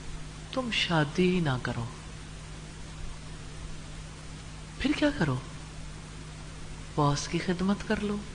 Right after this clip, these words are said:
پھر غیر مردوں کے سامنے پیش ہو جاؤ، پھر اپنی فطرت سے بغاوت کر لو، اپنے ماں باپ سے بغاوت کر لو، اپنے معاشرے سے بغاوت کر لو۔ کوئی سوچ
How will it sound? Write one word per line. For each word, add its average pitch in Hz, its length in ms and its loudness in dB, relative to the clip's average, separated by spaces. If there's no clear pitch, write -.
پھر 214 180 12
غیر 175 200 12
مردوں 180 340 12
کے 208 120 10
سامنے 196 460 8
پیش 190 300 8
ہو 196 80 6
جاؤ، 214 220 0
پھر 214 140 8
اپنی 170 220 8
فطرت 208 380 6
سے 220 140 6
بغاوت 196 560 12
کر 214 140 10
لو، 233 160 8
اپنے 165 260 6
ماں 170 160 12
باپ 202 300 12
سے - 140 8
بغاوت 226 500 10
کر 247 160 12
لو، 269 200 8
اپنے 202 260 10
معاشرے 208 400 12
سے 285 120 8
بغاوت 240 460 12
کر 247 160 10
لو۔ 277 200 6
کوئی 226 240 6
سوچ 165 560 4